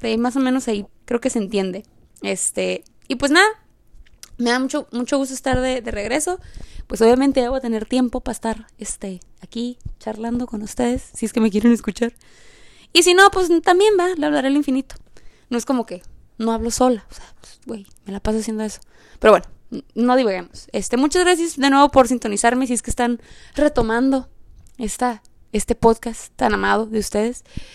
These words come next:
Y si no, pues, sorry, eh, you're lost. Pero aquí seguiremos, aquí estoy, no me voy, aunque a veces me desaparezca poquito.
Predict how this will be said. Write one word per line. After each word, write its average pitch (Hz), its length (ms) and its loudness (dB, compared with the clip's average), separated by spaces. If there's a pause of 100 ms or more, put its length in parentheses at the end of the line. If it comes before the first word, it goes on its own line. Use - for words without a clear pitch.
(760)
Y 349 160 6
si 370 100 6
no, 415 160 8
pues, 285 380 2
sorry, 214 320 2 (340)
eh, 185 220 -2
you're 190 180 4
lost. 185 480 0
Pero 269 340 8
aquí 254 200 4
seguiremos, 302 600 4 (440)
aquí 226 200 -4
estoy, 285 400 2
no 240 100 -2
me 262 80 4
voy, 277 220 6 (640)
aunque 214 200 -2
a 202 40 2
veces 214 200 -2
me 269 100 4
desaparezca 196 440 -6
poquito. 208 280 -6